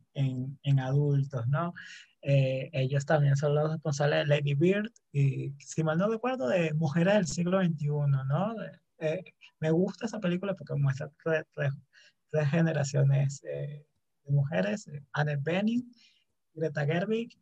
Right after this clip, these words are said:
y Elle Fanning. Y bueno, ahora no, no tenía idea, no tenía idea de que,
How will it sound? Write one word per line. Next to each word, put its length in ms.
y 280
Elle 140
Fanning. 540
Y 100
bueno, 320
ahora 420
no, 260
no 180
tenía 240
idea, 400
no 200
tenía 420
idea 380
de 180
que, 560